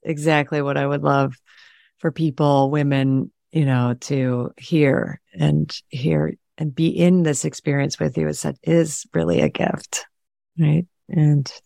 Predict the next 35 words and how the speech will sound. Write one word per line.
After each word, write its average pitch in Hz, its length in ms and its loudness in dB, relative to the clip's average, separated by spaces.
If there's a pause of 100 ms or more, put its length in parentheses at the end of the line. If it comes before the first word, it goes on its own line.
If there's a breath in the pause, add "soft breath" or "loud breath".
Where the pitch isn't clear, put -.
(800 loud breath)
in 156 200 2
this 143 220 -2
moment 143 460 0
and 147 160 -2
share 147 300 0
it - 120 -2
together. 135 460 0
And 131 220 0 (420)
what 165 140 0
I 196 140 4
like 269 240 2
and 156 100 2
hope 147 300 2
is, 151 380 0 (520)
well, 180 200 2
whenever 196 300 4
this 139 200 -2
airs, 139 480 0
right? 160 280 2
I, 160 280 2
I 165 100 2
don't, 147 220 -2
I 151 140 0
can't 151 340 -4
in 160 100 -2
my 143 100 2
mind 143 260 -2
say, 147 180 -2
like, 135 180 -6
for 156 120 -8
sure 220 240 0
this 180 180 -2
is 160 100 -8
coming 165 280 -2
out 147 320 2